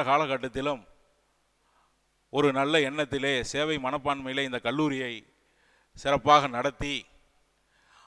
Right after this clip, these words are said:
அதிலே கட்டணமில்லாத கல்லூரியை வழங்கி,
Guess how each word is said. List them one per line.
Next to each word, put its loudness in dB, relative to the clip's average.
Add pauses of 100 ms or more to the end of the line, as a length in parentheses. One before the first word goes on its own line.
அதிலே 2 (1400)
கட்டணமில்லாத 2 (360)
கல்லூரியை -2
வழங்கி, -2